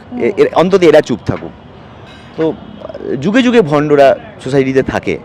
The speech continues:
Speaker 1: হুম।
Speaker 2: এবং অনেক দিন অবধি কলার তুলেই থাকে। তারপর কিভাবে সেই কলার নামে না কি হয়, হ্যাঁ, সেটা দেখা যাক। কিন্তু, আহ,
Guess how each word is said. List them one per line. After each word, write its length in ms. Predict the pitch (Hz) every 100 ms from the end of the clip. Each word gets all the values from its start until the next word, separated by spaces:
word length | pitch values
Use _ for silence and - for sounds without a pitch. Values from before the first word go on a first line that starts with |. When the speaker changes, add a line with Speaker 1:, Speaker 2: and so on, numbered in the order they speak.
| - -
Speaker 1:
হুম। 140 | -
Speaker 2:
এবং 200 | - 143 -
অনেক 460 | - 196 220 180
দিন 200 | 160 196
অবধি 200 | 190 175 -
কলার 320 | 135 135 156 156
তুলেই 260 | 147 156 185
থাকে। 280 | 92 - - - - - - - - - - - 480 480 - - - - - -
তারপর 200 | 143 156
কিভাবে 480 | 165 185 180 185 175 - - - - -
সেই 140 | 147
কলার 320 | 135 120 135 139 120 107 92
নামে 340 | 110 127 139
না 100 | 131 - -
কি 100 | 127
হয়, 220 | 127 120 - - - -
হ্যাঁ, 460 | 160 143 98 90
সেটা 260 | 98 139 143
দেখা 260 | 127 151 135
যাক। 160 | 170 - - - - - -
কিন্তু, 340 | 160 156 160 - -
আহ, 920 | 123 127 104 107 85 85 78 80